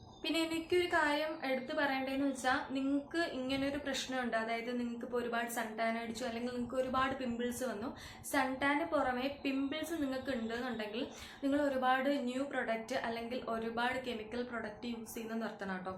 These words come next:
കാരണം നമുക്ക് ഈ ഒരു പിമ്പിൾസിൻ്റെ, ആ, പുറമേ കൂടെ തന്നെ നമ്മൾ ഒരുപാട് യൂസ് ചെയ്യുകയാണെന്നുണ്ടെങ്കിൽ ഒന്നുകിൽ സ്പ്രെഡ് ചെയ്യാനുള്ള ചാൻസ് ഉണ്ട്, രണ്ടാമത്തേന്ന് വെച്ചാൽ അത് പോവാനുള്ള ചാൻസ്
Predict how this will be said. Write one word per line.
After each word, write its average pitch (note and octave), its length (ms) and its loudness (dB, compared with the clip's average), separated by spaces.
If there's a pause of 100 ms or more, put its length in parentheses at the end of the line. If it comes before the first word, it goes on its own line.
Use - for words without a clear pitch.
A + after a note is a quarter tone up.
കാരണം G#3+ 320 -2 (540)
നമുക്ക് C4+ 300 -2 (180)
ഈ - 20 4 (140)
ഒരു D4 200 0
പിമ്പിൾസിൻ്റെ, C4+ 580 -2 (260)
ആ, - 20 2 (300)
പുറമേ A#3 380 -2
കൂടെ C#4 160 0
തന്നെ B3+ 200 -2
നമ്മൾ B3 240 -2
ഒരുപാട് A#3+ 360 -2 (140)
യൂസ് A3+ 320 -4 (100)
ചെയ്യുകയാണെന്നുണ്ടെങ്കിൽ G#3+ 840 -4 (140)
ഒന്നുകിൽ G#3 280 -6 (140)
സ്പ്രെഡ് A#3 260 -4
ചെയ്യാനുള്ള A3 380 -2
ചാൻസ് G3+ 300 -4
ഉണ്ട്, A3 120 -4 (480)
രണ്ടാമത്തേന്ന് A3+ 720 0
വെച്ചാൽ B3+ 240 -2
അത് C4+ 160 -4
പോവാനുള്ള C#4+ 540 2 (100)
ചാൻസ് G#3+ 380 -2